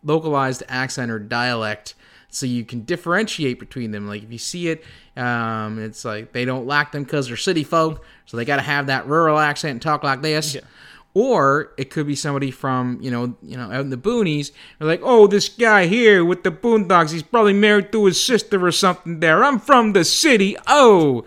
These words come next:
Speaker 1: <laughs> We don't get that because it's, it's a dubbed, uh, I, m-, well, mine's a dubbed, and I don't think I would have the ear, uh, to differentiate between a rural accent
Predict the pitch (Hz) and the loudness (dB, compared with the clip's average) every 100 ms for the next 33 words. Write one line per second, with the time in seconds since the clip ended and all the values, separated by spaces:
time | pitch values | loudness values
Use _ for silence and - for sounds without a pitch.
0 | - - - 247 _ 208 - - 196 _ | -14 -20 -16 -16 _ -16 -16 -18 -20 _
1 | _ _ - 185 196 160 185 147 139 131 | _ _ -2 4 6 6 2 2 2 0
2 | 131 131 151 131 135 151 143 135 127 107 | -2 -4 -2 -2 -4 -4 -6 -4 -6 -2
3 | 151 147 135 117 110 - _ _ _ - | 0 2 0 -4 -12 -14 _ _ _ -8
4 | 135 131 127 104 139 143 - 139 127 123 | -4 -2 -2 -4 -4 -4 -6 0 0 2
5 | 135 131 110 120 104 123 107 117 120 107 | 2 0 -4 -8 -4 -4 -4 -6 -8 -12
6 | _ - 123 135 127 139 143 135 147 135 | _ -8 -6 -4 -2 0 0 -2 -4 -2
7 | 131 131 123 127 123 143 147 143 131 127 | -2 -2 -4 -4 -4 -6 -2 -2 -2 -6
8 | - - - 135 123 117 120 - 127 151 | -12 -20 -18 -8 -6 -6 -8 -10 -6 -4
9 | 143 135 131 135 123 - 127 - 123 120 | -2 -4 -4 -4 -4 -6 -12 -6 -4 -4
10 | 117 117 120 139 135 127 127 127 123 - | -6 -8 -2 0 2 0 -4 -4 -4 -4
11 | 127 117 | -8 -8